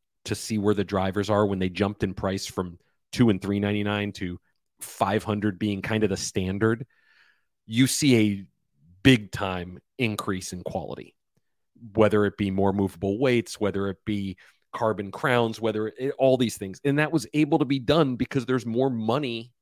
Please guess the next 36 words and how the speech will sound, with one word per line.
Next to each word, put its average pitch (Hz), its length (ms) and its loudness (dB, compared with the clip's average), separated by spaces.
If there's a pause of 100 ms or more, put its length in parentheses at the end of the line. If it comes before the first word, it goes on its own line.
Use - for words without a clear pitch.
(140)
to - 80 -10
be 123 80 0
able 123 140 2
to 110 60 0
put 139 200 0
into 147 300 -2
them. - 180 -16 (400)
A 104 80 -4
driver 120 380 4
that 113 100 0
might 120 240 6
have 120 160 2
cost - 520 0 (500)
fifty 139 400 0
dollars 120 420 4
out 110 100 2
of 104 80 -2
a 107 40 0
catalog, 117 680 -4
and 101 140 -4
there's 110 140 -4
still 110 200 -2
some 104 240 0
direct-to-consumer 104 680 0
companies 95 420 -2
buying 107 380 -2
those. 104 240 -4
They're 113 140 4
not 95 180 -2
fifty, 95 300 -6
they're 98 120 0
probably 95 400 -6
eighty-four 92 520 -8
and 92 100 -6
eighty-five 98 420 -8
dollars, 95 440 -12